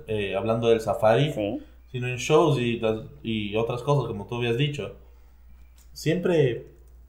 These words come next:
Speaker 1: siempre la, el, las conversaciones que no están, eh,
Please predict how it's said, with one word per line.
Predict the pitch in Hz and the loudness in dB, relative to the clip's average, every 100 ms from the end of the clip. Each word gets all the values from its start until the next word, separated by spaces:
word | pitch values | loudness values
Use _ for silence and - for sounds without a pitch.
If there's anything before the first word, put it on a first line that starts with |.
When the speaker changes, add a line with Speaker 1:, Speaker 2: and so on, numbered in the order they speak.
| - - - - - - - - - | -20 -20 -20 -20 -20 -20 -20 -20 -18
Speaker 1:
siempre | - 139 135 160 160 151 131 113 104 - - - - - - - - - - - - - - - - - - - | -2 0 0 0 4 6 6 4 -4 -12 -18 -20 -20 -20 -20 -20 -20 -20 -20 -20 -20 -20 -20 -20 -20 -20 -20 -8
la, | 123 120 117 123 | -2 0 0 0
el, | 117 101 - - - - | -4 -4 -12 -20 -20 -12
las | 110 113 113 | -2 0 2
conversaciones | 117 120 123 117 117 131 151 165 156 | 2 2 2 0 0 6 6 6 0
que | 117 | -2
no | 113 113 131 139 | -2 0 2 2
están, | 139 - 127 123 120 - - - - 107 101 - | 2 2 4 4 2 -8 -16 -20 -20 -18 -10 2
eh, | 113 - - | 2 2 -4